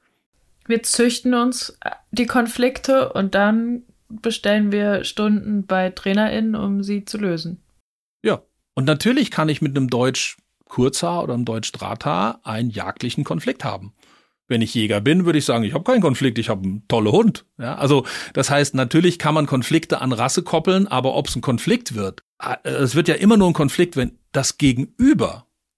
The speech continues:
Speaker 2: ein anderes Ziel oder eine andere Einstellung hat. Wenn wir die gleiche Ziele und gleichen Einstellungen haben, also der Jäger geht mit seinem Hund jagen, die haben keinen Konflikt. Ja, ich als Normalhundehalter, ich hab einen Konflikt mit einem jagenden Hund,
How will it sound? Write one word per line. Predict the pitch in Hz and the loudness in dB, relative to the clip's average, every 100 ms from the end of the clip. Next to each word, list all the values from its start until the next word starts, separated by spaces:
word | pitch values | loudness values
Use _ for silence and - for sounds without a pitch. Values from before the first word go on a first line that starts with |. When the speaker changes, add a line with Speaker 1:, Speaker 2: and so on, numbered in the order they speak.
| _ - | _ -8
Speaker 2:
ein | 131 | -6
anderes | - 147 135 113 - | -2 0 0 0 -2
Ziel | - 233 151 135 | 0 2 2 -2
oder | 131 131 123 117 110 | 0 0 2 0 -2
eine | 156 127 - | -4 -6 -2
andere | 123 120 110 | 0 2 0
Einstellung | - 214 - 104 | 0 0 0 -4
hat. | 98 - - _ _ _ - | -6 -10 -18 _ _ _ 0
Wenn | 135 | 2
wir | |
die | 123 | 2
gleiche | 117 151 151 139 | 2 2 2 0
Ziele | - 156 | 0 2
und | 131 | 2
gleichen | 127 123 | 2 0
Einstellungen | 139 196 170 131 | -2 0 0 0
haben, | 127 | 0
also | 123 | 0
der | 120 | 2
Jäger | 131 156 127 | 4 4 4
geht | 127 123 | 2 0
mit | 120 | -2
seinem | 120 | 0
Hund | 123 | 0
jagen, | 156 208 135 | 2 2 2
die | 120 | 2
haben | 165 | 0
keinen | 202 123 | 0 -2
Konflikt. | 113 107 104 - - - - - _ _ | -2 -2 -4 -6 -20 -20 -20 -20 _ _
Ja, | 127 160 269 | -4 -4 0
ich | 165 - | 0 2
als | 151 127 - | 2 2 2
Normalhundehalter, | 131 113 110 127 151 151 139 143 160 190 233 247 - - - _ _ _ _ _ _ - | 2 4 4 4 4 2 2 2 2 2 2 -2 -10 -20 -20 _ _ _ _ _ _ -2
ich | 151 | 0
hab | 202 | 2
einen | 208 | 2
Konflikt | 151 120 135 117 | 2 2 0 -2
mit | 110 104 | -4 -4
einem | 110 | -4
jagenden | 95 92 101 98 | -4 -6 -8 -8
Hund, | 98 - - | -12 -16 -20